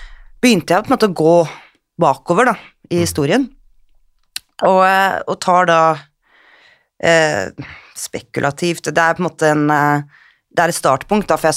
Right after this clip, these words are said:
Speaker 1: synes det var så fantastisk når jeg, eh, begynte å, å finne ut hvor fantastisk vakre hulemaleriene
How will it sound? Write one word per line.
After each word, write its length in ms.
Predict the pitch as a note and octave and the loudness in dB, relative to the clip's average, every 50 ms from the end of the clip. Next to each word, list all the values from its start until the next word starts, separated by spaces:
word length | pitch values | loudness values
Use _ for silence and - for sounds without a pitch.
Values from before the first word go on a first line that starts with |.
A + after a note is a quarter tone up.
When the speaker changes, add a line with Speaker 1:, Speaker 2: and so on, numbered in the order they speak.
| D#3+ C#3+ | -2 -6
Speaker 1:
synes 80 | - | -4
det 100 | - D#3 | -4 -2
var 80 | C#3+ C3+ | -2 -2
så 120 | - C#3+ | -4 -4
fantastisk 600 | C3+ D#3 D3+ - B2 - - - D3 D3 - - | -4 -6 -6 -6 -10 -10 -8 -6 -8 -8 -6 -4
når 100 | D3+ D3+ | -2 0
jeg, 480 | D3 D3 D3 D3 D3 D3+ D3 D3 D3 D3+ | 0 0 0 0 0 0 0 -2 -2 -2
eh, 260 | D3 D3 D3 D3+ D3+ | -2 -2 -4 -4 -6
begynte 800 | C#3+ D3 D3+ C3 B2 - _ _ _ _ - - C3+ C#3 C3+ - | -6 -6 -8 -8 -8 -10 _ _ _ _ -6 -4 -4 -2 -2 -4
å, 360 | - D3 C#3+ C3+ C3 B2+ - - | -4 -4 -4 -4 -4 -6 -8 -6
å 100 | - C#3+ | -8 -8
finne 580 | - - - D3 C#3 C3 B2+ B2 B2 B2+ C3 C3+ | -6 -4 -4 -2 -2 -2 -2 -2 -4 -4 -4 -6
ut 100 | C3 - - | -8 -10 -14
hvor 280 | C3 C3 B2+ B2 B2+ B2+ | -12 -10 -6 -6 -6 -6
fantastisk 840 | B2+ B2+ - - - - D3+ D3 D3 - - - - - C3+ - - | -6 -10 -14 -14 -8 -4 -4 -4 -4 -6 -12 -12 -8 -8 -8 -8 -6
vakre 360 | - C#3 - _ - - B2+ B2+ | -6 -8 -8 _ -8 -8 -6 -6
hulemaleriene 1040 | - D#3+ C#3 A#2+ A#2 A2+ A2+ A2+ A2+ A2+ A#2 A#2 A#2 A#2 A#2 A2+ A#2+ C3 C3+ C3 | -4 -4 -4 -4 -4 -4 -4 -4 -4 -6 -6 -6 -6 -6 -4 -4 -2 -2 -2 -2